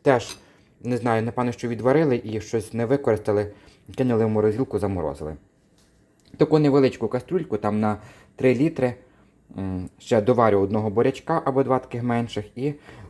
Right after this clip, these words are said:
е, зварю борщ. Хочу варити борщ, правда, вчора робив, е, салат з капусти, то, е, половина капусти в мене є, перець болгарський є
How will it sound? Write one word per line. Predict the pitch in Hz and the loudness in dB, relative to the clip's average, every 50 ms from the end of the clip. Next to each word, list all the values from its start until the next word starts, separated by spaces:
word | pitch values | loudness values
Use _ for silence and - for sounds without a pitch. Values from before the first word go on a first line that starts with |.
| - - | -10 -6
е, | 98 98 98 92 | -6 -4 -4 -4
зварю | 92 98 110 113 113 113 104 85 - | -4 0 2 2 4 4 2 -2 -4
борщ. | - 76 - - - - - - - - - - | -10 -12 -12 -14 -20 -20 -20 -20 -20 -20 -14 2
Хочу | - 151 135 - 135 123 | 4 4 4 4 6 4
варити | 131 131 131 123 135 127 | 6 6 4 2 0 -2
борщ, | 117 139 180 185 185 - | 2 4 2 2 2 0
правда, | - 147 139 127 120 139 131 131 | 0 2 2 2 2 0 0 0
вчора | 110 - 139 127 123 123 | -2 -2 -2 -2 0 0
робив, | 120 113 104 127 123 104 101 - - - - - - | -2 0 0 0 -2 -2 -4 -10 -20 -20 -20 -10 -4
е, | 104 107 107 | -2 -2 -2
салат | 104 - 123 123 120 113 - | -2 0 2 2 2 2 -2
з | - | -4
капусти, | - 120 107 - 143 147 139 - 113 | -4 -4 -4 -2 -4 -4 0 -2 -4
то, | - - 123 123 123 113 110 - - - - - 110 | 0 2 2 2 2 2 -2 -10 -14 -20 -14 -6 -4
е, | 104 98 98 - - | -4 -4 -4 -8 -2
половина | - 131 123 120 127 117 110 | 0 0 4 4 4 4 4
капусти | - - 107 - 120 113 107 - - 98 | 2 0 -6 -4 -2 -6 -6 -4 -4 0
в | |
мене | 107 104 104 107 | 2 2 2 0
є, | 104 117 160 185 185 180 - - - - - - - - _ | 0 2 2 0 0 0 -6 -16 -20 -20 -20 -20 -20 -20 _
перець | - 131 120 113 101 92 | 0 0 2 2 0 -2
болгарський | - 120 117 123 117 110 104 - - 117 110 | -2 -2 0 4 2 2 2 0 -6 -6 -4
є | 98 107 110 110 107 | -2 2 2 2 2